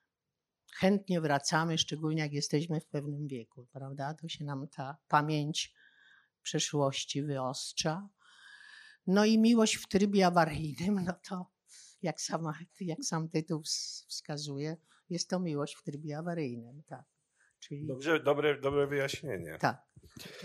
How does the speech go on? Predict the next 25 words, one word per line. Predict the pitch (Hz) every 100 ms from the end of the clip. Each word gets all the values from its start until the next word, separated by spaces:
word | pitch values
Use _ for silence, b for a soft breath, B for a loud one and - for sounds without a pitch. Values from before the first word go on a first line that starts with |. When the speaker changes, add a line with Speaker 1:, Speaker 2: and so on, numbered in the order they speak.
| 165 B - -
Speaker 2:
E, | 117 117 117 113
ale, | 131 143 156
e, | 156 139 131 120
w-, | - 120 -
ta | 143
książka | - 247 - -
tym | 202 247
się | - 196
różni | 175 175 165
od | 151 -
poprzednich | 147 - 185 180 165
z | -
tego | 147 123 123
cyklu, | - 110 - 101 117 151 - b b b b
że | - 120
daje, | - 175 226 139 120 135
dała | 143 180 208
się | -
jej | 180
taką | 160 160 175 156
osta-, | 151 - 156 -
ostentacyjnie | 143 143 - 160 151 156 - 247 170 131
wręcz | 120 135 147 -
archaiczną | - 135 143 139 - 139 127
okładkę. | 120 - 117 98 - -